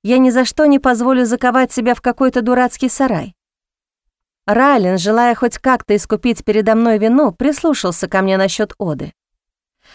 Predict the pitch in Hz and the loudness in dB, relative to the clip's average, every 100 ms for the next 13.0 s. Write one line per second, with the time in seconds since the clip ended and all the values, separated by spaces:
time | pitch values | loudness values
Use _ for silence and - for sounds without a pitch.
0 | _ - 240 294 285 294 294 277 294 294 | _ -4 0 2 4 4 4 4 4 4
1 | 320 - 175 156 165 165 170 _ _ _ | 0 -4 -4 -4 -6 -10 -14 _ _ _
2 | _ _ _ _ 190 202 214 220 226 226 | _ _ _ _ 0 0 0 0 2 2
3 | 226 226 269 277 247 - 233 233 226 247 | 2 0 0 0 -2 -2 0 0 2 2
4 | 240 226 233 233 247 247 - 254 262 202 | 2 0 0 0 0 0 -2 0 0 -2
5 | 160 - _ _ _ _ _ _ _ _ | -8 -14 _ _ _ _ _ _ _ _
6 | _ _ _ - 254 320 - 285 - 240 | _ _ _ -2 0 2 0 0 0 0
7 | 269 277 285 330 330 339 247 156 156 170 | 2 4 2 0 0 0 0 -2 -6 -12
8 | _ _ _ _ _ _ _ - 233 277 | _ _ _ _ _ _ _ -4 0 2
9 | 269 294 285 302 320 208 180 185 202 175 | 2 0 0 2 2 2 0 0 0 0
10 | 196 - 208 175 185 208 220 233 185 151 | -2 0 -2 0 0 2 2 2 0 -2
11 | 170 156 185 196 196 220 - 202 - 208 | -8 -4 -2 0 0 -4 -2 -4 -2 -2
12 | - 214 220 214 220 254 247 156 - 160 | 0 -2 -2 -2 0 2 2 0 -6 -12